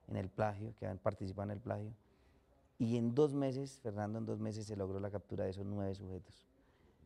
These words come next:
La gente quedó muy agradecida, entonces nosotros vendimos esa imagen, esa propaganda,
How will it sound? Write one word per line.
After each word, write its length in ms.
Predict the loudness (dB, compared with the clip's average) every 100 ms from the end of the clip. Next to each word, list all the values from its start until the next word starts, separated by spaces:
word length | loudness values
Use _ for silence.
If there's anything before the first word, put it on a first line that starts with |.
| -20 -2
La 120 | 0
gente 280 | 2 2 2
quedó 140 | 2 2
muy 180 | 4
agradecida, 560 | 4 6 4 2 0 0
entonces 400 | 0 -2 -2 -2
nosotros 400 | -2 -2 -4 -8 -10 -8
vendimos 800 | -8 0 2 4 4 2 2
esa 160 | 0 -2
imagen, 360 | -2 -2 -4 -4
esa 160 | -4
propaganda, 560 | -4 -2 -2 -2 -4